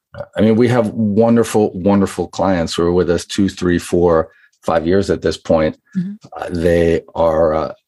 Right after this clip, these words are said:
Speaker 1: <laughs> they are, they are product and they're operations experts who recognize that, you know, there was a lot more risk than reward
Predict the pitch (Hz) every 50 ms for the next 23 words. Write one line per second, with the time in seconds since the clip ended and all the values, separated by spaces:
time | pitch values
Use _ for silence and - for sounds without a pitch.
0 | _ _ - - - - 127 - - - - - - - _ _ - 104 98 95
1 | 92 90 90 87 - 101 92 98 92 90 - - - - 92 92 95 107 107 -
2 | - - - _ _ _ _ _ - - 92 90 90 87 85 85 - - _ -
3 | - 90 92 - 92 87 87 87 87 - - 87 87 90 87 - - _ - -
4 | - - - - 76 73 71 - - - - _ _ _ _ _ _ _ - -
5 | 101 95 90 92 95 95 - - 87 82 87 80 80 78 78 78 - - - 87
6 | 87 82 80 73 - - _ - 85 82 78 80 80 76 - - - 82 82 87
7 | 85 85 90 90 98 87 87 87 87 90 90 90 90 92 90 - - - 95 95
8 | 98 98 92 87 80 78 80 98 101 90 - - - - - 78 80 82 82 80
9 | 80 95 117 120 104 90 85 82 82 85